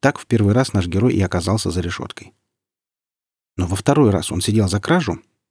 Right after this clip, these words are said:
Там тоже вроде как случайность вышла. Запретилин был женат на дамочке, которая могла считаться, если не богатой, то обеспеченной совершенно точно.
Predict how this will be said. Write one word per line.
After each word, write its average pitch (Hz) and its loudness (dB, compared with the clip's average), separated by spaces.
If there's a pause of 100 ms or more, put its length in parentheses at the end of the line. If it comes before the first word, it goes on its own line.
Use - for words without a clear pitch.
(340)
Там - 0
тоже 120 4
вроде 98 2
как - -6
случайность 87 0
вышла. 78 -8 (480)
Запретилин 113 2
был 123 2
женат 120 2
на 110 4
дамочке, 143 2
которая 156 2
могла 127 4
считаться, 123 -2
если 110 0
не 104 4
богатой, 120 0
то 156 0
обеспеченной 104 0
совершенно 113 0
точно. - -4